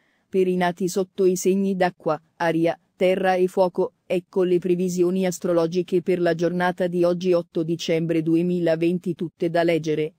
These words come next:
e, come direbbe l'astrologo più seguito dagli italiani, non credete all'oroscopo ma verificate, punto esclamativo, chiuse virgolette, punto aperte virgolette. Toro in pagella, sentimento dieci, sesso solo sei, un bel dieci in sentimento, ve lo meritate,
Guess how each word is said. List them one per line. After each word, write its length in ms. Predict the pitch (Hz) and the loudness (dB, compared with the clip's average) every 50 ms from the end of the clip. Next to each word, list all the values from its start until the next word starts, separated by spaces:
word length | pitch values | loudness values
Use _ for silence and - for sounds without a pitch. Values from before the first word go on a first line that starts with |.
| _ _ | _ _
e, 240 | - 170 165 151 - _ _ | -2 0 0 0 -4 _ _
come 300 | - - 175 175 170 165 | -6 -4 -2 -2 -2 0
direbbe 400 | 156 165 165 165 165 156 160 160 | 0 0 0 0 0 0 0 0
l'astrologo 640 | 160 160 156 - - 160 160 160 160 160 160 165 156 | 0 -2 -2 -4 -4 -4 -2 0 0 0 -2 -4 -4
più 160 | - 175 165 | -2 -2 -2
seguito 540 | 160 - 185 170 165 175 175 165 - 175 165 | -2 0 -2 -2 0 0 -2 -2 -2 -4 -2
dagli 320 | 165 170 160 160 165 165 | -2 0 -2 0 0 -2
italiani, 680 | 170 160 - 180 175 170 165 165 156 151 165 165 - - _ _ - | -2 -2 -2 -2 0 0 0 0 0 -2 -4 -4 -6 -10 _ _ -6
non 240 | 185 180 175 180 | -4 -2 -2 -2
credete 480 | 165 - 170 165 170 170 175 - - 165 | -4 -4 -4 0 2 2 0 2 0 0
all'oroscopo 680 | 160 160 160 165 170 175 - - - 175 165 - 170 170 | 2 2 2 0 0 -2 -4 -4 -6 -6 -2 -2 0 0
ma 120 | 175 170 | 0 0
verificate, 600 | 160 170 165 165 - 180 170 - 185 175 - 170 160 | 0 -2 -2 -2 -4 -4 -4 -2 -2 0 0 -2 -4
punto 320 | - 175 180 175 - 180 | -2 -4 -4 -4 -2 -2
esclamativo, 760 | 165 165 - - 170 160 165 170 170 160 196 185 170 165 165 | -2 -2 -2 -2 -2 -2 0 -2 -2 -2 -4 -2 -2 -2 -2
chiuse 340 | 170 - 185 180 170 165 156 | -2 -4 -4 -2 -2 -2 -2
virgolette, 540 | 160 160 160 170 160 160 151 - - 151 156 | -2 -2 0 0 0 0 -2 -4 -4 -6 -4
punto 320 | - 185 185 170 - 165 | -2 -4 -4 -2 -2 -2
aperte 440 | 156 151 160 156 151 - - 151 147 | -2 0 -2 -2 -4 -4 -4 -4 -4
virgolette. 480 | 151 151 151 151 151 156 - - 147 | -4 -4 -2 -2 -4 -4 -4 -6 -4
Toro 220 | - 160 151 156 156 | -2 -2 -2 0 0
in 140 | 156 156 151 | -2 -4 -4
pagella, 400 | - 156 147 151 147 147 156 156 | -4 -4 -2 -2 -2 -2 -2 -4
sentimento 580 | - 170 165 165 - 160 160 165 165 160 - 160 | -2 -4 -6 -4 -4 -2 -2 -2 -2 -2 -4 -4
dieci, 360 | 156 156 147 - - 156 - - _ _ | -2 -4 -4 -6 -8 -10 -12 -12 _ _
sesso 400 | - - - 170 160 - - 151 | -12 -6 -6 -4 -4 -4 -6 -8
solo 240 | 147 - 151 156 | -8 -6 -6 -6
sei, 260 | 151 147 160 151 147 160 _ _ _ | -4 -4 -4 -6 -6 -8 _ _ _
un 120 | 165 165 165 | -8 -4 -2
bel 220 | 160 165 160 156 | -2 -2 -2 0
dieci 320 | 160 165 160 - - 170 | -2 -2 -2 -2 -4 -4
in 80 | 165 160 | -4 -4
sentimento, 640 | 165 165 156 156 - 165 160 156 156 - 165 160 - _ | -4 -4 -4 -4 -2 -2 -2 -2 -2 -2 -4 -8 -8 _
ve 160 | - 170 170 156 | -4 -2 -2 0
lo 100 | 160 160 | 0 0
meritate, 580 | 165 160 156 156 - 170 156 - 170 165 - | 0 0 -2 -2 -2 -4 -4 -4 -4 -6 -6